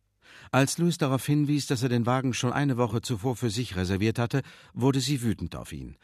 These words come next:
So wütend, wie man es auf unbelebte Gegenstände werden kann, die man an die Wand wirft und zerstört. Schließlich brachte sie ihre Mutter dazu, Louis zu bitten, wenigstens dieses eine Mal so selbstlos zu sein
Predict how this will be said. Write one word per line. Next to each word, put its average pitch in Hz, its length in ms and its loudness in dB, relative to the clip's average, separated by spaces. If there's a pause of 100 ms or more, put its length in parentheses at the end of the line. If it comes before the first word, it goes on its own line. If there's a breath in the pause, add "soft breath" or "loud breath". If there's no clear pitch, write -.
(120 soft breath)
So 139 280 6
wütend, 143 400 2 (200 soft breath)
wie 113 140 6
man 120 140 6
es 120 140 0
auf 113 180 0
unbelebte 107 640 4
Gegenstände 92 640 2
werden 95 240 2
kann, 95 260 2 (260 loud breath)
die 107 80 4
man 98 160 4
an 95 120 0
die 90 140 0
Wand 92 280 2
wirft 90 460 -2
und 90 180 -4
zerstört. - 580 -8 (680 loud breath)
Schließlich 165 560 2
brachte - 360 2
sie 127 140 0
ihre 135 180 4
Mutter 107 240 4
dazu, 117 380 0
Louis 117 340 4
zu 123 120 -2
bitten, 139 360 2 (240 loud breath)
wenigstens 139 540 4
dieses 135 360 0
eine 123 280 4
Mal 117 300 6
so 107 160 2
selbstlos 107 640 2
zu 123 120 0
sein 113 320 4